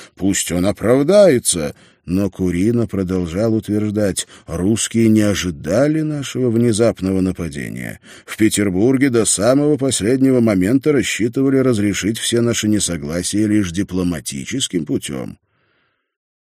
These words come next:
В газетах Лондона все чаще встречались выражения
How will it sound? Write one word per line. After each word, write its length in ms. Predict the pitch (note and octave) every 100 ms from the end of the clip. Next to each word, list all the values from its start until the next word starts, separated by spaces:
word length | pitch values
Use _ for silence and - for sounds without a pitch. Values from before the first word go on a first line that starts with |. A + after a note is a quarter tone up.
| _
В 120 | E2+
газетах 480 | F2+ D3 F#3+ - C#3+
Лондона 480 | C3 E3+ D3 C#3+ C3+
все 180 | - B2+
чаще 400 | - D#3 C3 C3
встречались 600 | - A2 A#2 C3+ A#2+ A2+
выражения 680 | G2+ A#2 A2 B2 A#2 A2+ F#2+